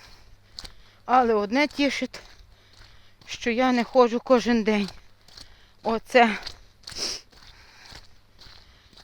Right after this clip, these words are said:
час від часу маю тепер два-три вихідних в тиждень. Тільки б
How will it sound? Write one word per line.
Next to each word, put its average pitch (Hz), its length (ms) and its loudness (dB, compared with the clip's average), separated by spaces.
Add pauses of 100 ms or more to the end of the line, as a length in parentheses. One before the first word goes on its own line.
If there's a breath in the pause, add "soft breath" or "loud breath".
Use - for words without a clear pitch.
(100)
час 269 320 2
від 247 200 -4
часу 240 520 4 (1080 loud breath)
маю 240 520 2 (600)
тепер 214 460 4 (800 loud breath)
два-три 233 440 2
вихідних 220 560 -2
в - 40 -18
тиждень. 302 480 0 (3750 soft breath)
Тільки 247 420 0
б 214 100 -12